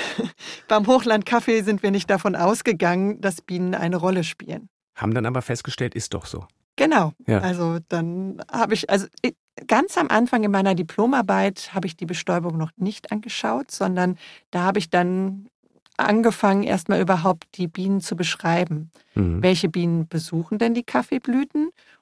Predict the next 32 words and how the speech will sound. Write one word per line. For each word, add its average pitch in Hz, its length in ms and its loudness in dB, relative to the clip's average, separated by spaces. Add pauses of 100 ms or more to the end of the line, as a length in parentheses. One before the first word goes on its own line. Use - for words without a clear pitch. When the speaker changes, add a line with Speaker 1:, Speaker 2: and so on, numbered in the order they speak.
Speaker 1:
und 196 160 0
unter 190 260 2
welchen 180 260 2
Bedingungen 190 520 0
besuchen 160 420 -4
sie 156 160 -2
die? 156 240 -4 (1080)
Weil 196 380 2
ich - 260 -6
hatte 185 180 0
dann 170 140 2
so 170 80 -2
einen 160 140 0
Landnutzungsgradienten, 208 1500 0
der 170 120 0
vom 160 440 0
Primärwald, 214 760 0
also 160 180 -2
richtig, 202 760 -4
ähm, 180 420 -6 (760)
einen 196 320 -6
schönen 233 440 2
Regenwald, 202 800 2
wo 185 100 0
auch 160 140 -4
noch 180 180 -2
kaum 196 460 0
Landnutzung 185 720 -4
oder 165 160 -4
eigentlich 185 260 -6
keine 180 280 -2
Landnutzung 170 760 -4